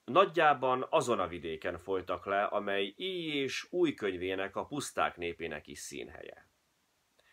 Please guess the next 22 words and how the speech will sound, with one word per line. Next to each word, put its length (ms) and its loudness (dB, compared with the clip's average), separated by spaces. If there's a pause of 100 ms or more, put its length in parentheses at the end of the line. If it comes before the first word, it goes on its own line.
(540)
Mégis 640 2
úgy 240 2
olvasom 580 4
ezt 300 -2
a 220 6
páratlanul 680 4
gazdag 480 2
és 340 -2
hiteles 400 2
élményekkel 720 -2
zsúfolt 480 -2
könyvet, 480 -2 (680)
mintha 280 0
valami 460 4
izgalmas 640 2
útleírást 1000 -2
olvasnék 880 -8
egy 240 -2
ismeretlen 640 0
földrészről 760 -2
és 220 -8
lakóiról. 960 -10